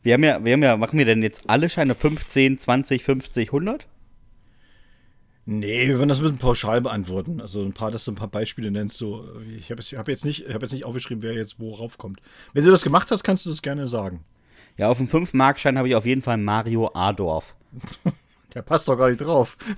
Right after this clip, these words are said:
Speaker 1: Ja, die machen die Bilder kleiner.
Speaker 2: <laughs> Ach so, ich dachte, wir müssen den Schein größer machen. <laughs>
Speaker 1: Auf dem Zehner hätte ich Theo Weigel.
Speaker 2: Oh, wieso das denn?
Speaker 1: <laughs> Einfach,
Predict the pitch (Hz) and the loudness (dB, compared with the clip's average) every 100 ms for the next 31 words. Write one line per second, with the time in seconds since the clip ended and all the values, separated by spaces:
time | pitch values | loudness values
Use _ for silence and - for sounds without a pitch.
0 | - - - - 214 127 - - 294 - | -12 -14 -12 -6 -2 -2 -4 -4 -4 -2
1 | 262 - - - - 95 120 - 185 143 | -4 -4 -10 -12 -2 4 4 4 -2 0
2 | 123 127 147 120 127 120 117 117 131 117 | 2 4 2 2 2 4 2 4 4 4
3 | 92 - 220 104 104 - - 202 156 117 | 0 6 6 8 6 6 10 10 10 4
4 | 185 185 - - 180 196 165 143 160 165 | -6 -10 0 2 4 4 4 4 2 2
5 | 123 123 120 110 107 110 - - 214 - | 2 0 0 -2 -6 -10 -16 -10 -10 -6
6 | 247 - - 240 - 208 - 220 - - | -6 -4 -2 -2 -2 -6 -4 -12 -10 -14
7 | - _ _ - - - - - - 127 | -16 _ _ -20 -20 -20 -18 -12 -10 4
8 | 139 135 127 - 156 160 185 175 156 147 | 4 4 -4 2 6 6 6 4 2 -2
9 | - 151 143 120 107 101 90 87 - _ | 0 4 4 6 4 4 2 -2 -6 _
10 | _ _ _ _ _ _ _ _ _ _ | _ _ _ _ _ _ _ _ _ _
11 | 117 110 104 101 135 131 117 85 - _ | -8 -6 -6 -6 -6 -2 -2 -4 -10 _
12 | _ _ - - - 370 180 - - - | _ _ -18 -14 -10 -6 -4 -2 -4 -2
13 | 110 139 - 185 | 0 2 2 0